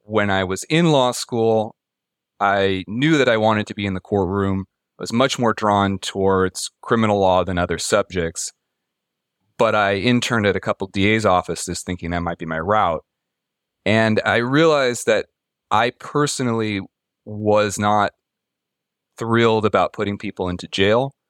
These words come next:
I felt more emotionally connected to helping people stay out of jail. I had a couple experiences at D A's office that repelled me from D A's offices. I found that the work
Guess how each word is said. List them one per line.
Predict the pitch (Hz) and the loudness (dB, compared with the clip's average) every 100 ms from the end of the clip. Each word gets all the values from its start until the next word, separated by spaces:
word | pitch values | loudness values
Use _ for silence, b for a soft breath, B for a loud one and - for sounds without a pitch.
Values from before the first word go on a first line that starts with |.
| _ - | _ -8
I | 92 | -6
felt | - 104 92 | 0 0 0
more | 98 95 92 90 | 0 2 2 2
emotionally | 92 92 95 107 95 | 4 2 2 -2 -4
connected | 90 95 90 - 95 - | -6 -6 -6 -6 -10 -6
to | |
helping | 87 92 95 | -2 -2 -4
people | 85 87 82 | -12 -12 -10
stay | - 80 | -2 2
out | 85 98 | 2 0
of | |
jail. | - 107 104 101 101 _ _ _ _ _ - | 0 2 4 2 0 _ _ _ _ _ -4
I | 90 | -2
had | 92 90 | 0 0
a | |
couple | - 95 98 | 0 0 0
experiences | 85 - 98 90 90 90 | -2 -2 0 0 -2 -4
at | 90 | -6
D | - 87 | -2 -2
A's | 87 | 2
office | 87 87 85 80 | 2 0 -2 -2
that | 85 69 - _ _ _ _ | 0 -2 -4 _ _ _ _
repelled | 85 - 90 98 | -8 -2 0 0
me | 101 95 | 0 -2
from | 101 95 | -2 0
D | 95 | 2
A's | 92 | 2
offices. | 92 92 90 - 92 87 92 - _ _ _ _ _ - | 2 0 -2 -2 0 0 -4 -12 _ _ _ _ _ -4
I | 78 202 | -2 -2
found | - 87 85 92 | 0 0 2 2
that | 80 - | 0 0
the | 90 | 0
work | 92 87 | 2 0